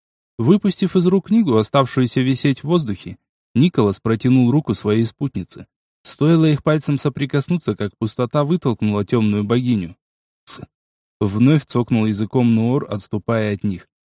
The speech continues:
«Неприятный у тебя спутник, Шуб. Кто ты?»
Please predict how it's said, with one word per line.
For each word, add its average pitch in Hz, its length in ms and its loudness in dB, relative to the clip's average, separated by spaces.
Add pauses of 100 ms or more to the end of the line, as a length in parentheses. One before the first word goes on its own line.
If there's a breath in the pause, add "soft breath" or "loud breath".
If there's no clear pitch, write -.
(400)
«Неприятный 127 1000 -2
у 127 60 0
тебя 135 340 -4
спутник, 123 680 -6
Шуб. 110 520 -6 (440)
Кто 147 460 0
ты?» 110 400 -8